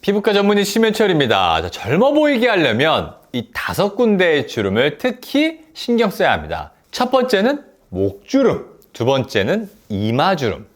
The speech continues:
세 번째는 이 팔자주름, 네 번째는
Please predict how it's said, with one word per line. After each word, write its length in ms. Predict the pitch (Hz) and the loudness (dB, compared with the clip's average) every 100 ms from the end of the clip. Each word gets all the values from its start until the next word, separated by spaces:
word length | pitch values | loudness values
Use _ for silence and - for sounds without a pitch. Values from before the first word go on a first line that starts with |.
| _ _ | _ _
세 240 | - 131 | -8 -2
번째는 640 | 123 117 - 95 165 240 - _ 117 | 0 0 -2 -2 0 -2 -8 _ -4
이 320 | 170 240 - - | -2 -2 -8 -14
팔자주름, 760 | - 220 220 214 139 98 78 - _ _ _ | -6 -4 0 0 0 -4 -6 -16 _ _ _
네 220 | 95 117 | 0 2
번째는 640 | 131 135 - 101 185 254 | 2 0 0 0 0 -4